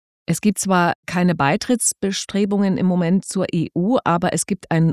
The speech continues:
Rohstoffabkommen mit der E U, das im letzten Sommer geschlossen wurde, das Serbien zum Lithiumlieferanten machen sollte.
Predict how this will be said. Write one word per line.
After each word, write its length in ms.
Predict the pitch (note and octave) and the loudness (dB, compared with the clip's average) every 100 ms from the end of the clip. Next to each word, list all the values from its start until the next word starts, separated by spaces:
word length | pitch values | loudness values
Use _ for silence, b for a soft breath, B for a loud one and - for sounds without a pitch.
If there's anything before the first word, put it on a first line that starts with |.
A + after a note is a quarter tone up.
| - | 0
Rohstoffabkommen 1120 | D3 D#3 G#3+ - G#3+ - G#3+ - A3 A3+ A3 | -2 0 0 -2 -4 -4 -8 -4 0 4 4
mit 180 | G#3 - | 2 0
der 220 | A3 - | -4 -2
E 160 | G#3 F#3+ - | -2 -2 -2
U, 340 | G3 G#3 C4 | -2 0 0
das 260 | F#3 F3+ - | 0 -2 -2
im 160 | - F#3 | 0 0
letzten 360 | F3 - G3 | 0 0 0
Sommer 260 | F3 F#3 F#3 | 2 2 0
geschlossen 560 | F3 F3 D#3+ F#3+ F#3+ | -2 -4 -2 0 0
wurde, 380 | F3 F3+ G3 G#3 B B - | 2 0 0 -2 B B -4
das 180 | E3+ - | -2 0
Serbien 500 | E3+ F3 G3 G3 F#3+ | 0 0 2 2 2
zum 360 | - F3+ E3+ | 0 2 2
Lithiumlieferanten 1400 | - D#3+ G#3+ - - A3+ G#3+ G3+ - F3+ D3+ F3 - G3+ | 0 -4 -4 -6 0 2 4 2 -2 -4 -2 -4 2 2
machen 400 | F#3 E3 - G3+ | 4 2 0 0
sollte. 600 | F#3 F3 F#3+ - A#3 | 0 0 -2 0 0